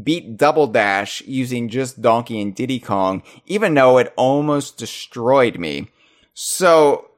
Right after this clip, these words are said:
wh-, why, why would I play b-, as Bowser just because he was going to win? That's, that's, that's not, that's not who I am. Anyway, bullshit.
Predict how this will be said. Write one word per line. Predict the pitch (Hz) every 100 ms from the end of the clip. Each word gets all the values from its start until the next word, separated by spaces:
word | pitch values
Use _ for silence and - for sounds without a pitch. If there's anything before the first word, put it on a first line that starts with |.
| _ -
wh-, | 139 135 -
why, | 117 110 127 185 190
why | 117 120 180
would | 147 156
I | 151
play | - 151
b-, | 131 - -
as | 107
Bowser | 101 110 143 131 107
just | -
because | - 123 120
he |
was | 110
going | - 110
to | 95
win? | - 123 123 170 - _ _ -
That's, | - -
that's, | - - -
that's | 120 127
not, | 139 -
that's | 139 156
not | 151
who | 143 139
I | 110
am. | 123 143 76 - _ _ _ _ _ _ _ _ _
Anyway, | 82 85 82 82 80 - -
bullshit. | 156 202 - 92 67